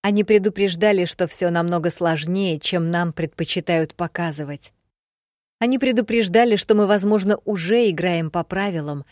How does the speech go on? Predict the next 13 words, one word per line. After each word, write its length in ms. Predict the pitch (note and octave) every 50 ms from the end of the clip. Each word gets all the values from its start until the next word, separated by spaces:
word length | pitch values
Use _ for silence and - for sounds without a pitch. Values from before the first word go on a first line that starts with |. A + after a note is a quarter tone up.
| _ _ _ _ _ _
которые 520 | - A#3 A3+ - C4 B3+ B3 A#3 A3 A3
установили 720 | G#3 - - G3 - - G#3 G3 G3 F#3+ F#3 G#3 G3+ G3
не 160 | G3 F#3+ F#3+ F#3+
сами. 500 | - - G3 F#3+ E3+ D3 C#3+ C#3 D3 - _ _ _ _ _ _ _ _ _ _ _ _ _ _ _ _ _ _ _ _ _ -
Они 280 | G#3+ G#3+ G#3+ A3 A3+
предупреждали, 960 | G#3+ G#3+ A3 G3 G#3 - - F3+ F#3 E3 E3 D#3+ G3 G3 F#3 E3 D3 B2 - _ _ _ _ _ _ _ _
что 280 | - - - - B3 A3+
Кирмас 500 | A3+ - - B3+ B3 A3+ G#3 G#3 - -
Линдеблайт — 840 | A3+ A3 G#3 G3 F3+ G3+ F#3+ F3 F#3 G3 G#3 G#3 G3+ F#3 - - _ _ _ _ _ -
истинное 680 | G3 F#3 E3+ - - - F3 E3 E3 E3 D#3 D#3 D#3+
зло. 380 | D3+ D#3 E3+ D#3 D3+ C#3+ C#3+ - _ _ _ _ _ _ _ _ _ _ _ _ _ _ _ _ _ _ _ _ _ _ _
Оставалось 680 | - A3 G3+ - A#3 A3+ G#3 A3 G#3 G3 F#3+ F3 - -
понять, 600 | - F#3+ F#3 F3+ F#3 F#3+ G3 G3 - - -